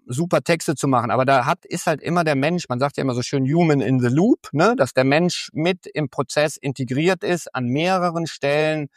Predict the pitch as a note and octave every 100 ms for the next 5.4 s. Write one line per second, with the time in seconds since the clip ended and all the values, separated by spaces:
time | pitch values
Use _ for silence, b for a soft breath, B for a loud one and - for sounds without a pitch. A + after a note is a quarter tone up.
0 | b b - C#3+ C3 D#3+ F3 D#3+ D3+ B2
1 | D3 C#3+ - F3+ - - - _ - D3
2 | - - D2+ C3 - - - - - B2
3 | D#3+ E3+ - B2+ A#2 B2 - D#3 C#3+ G2+
4 | C3 C3 B2 B2+ C3 B2+ - D#3+ D#3 -
5 | D3+ - C#3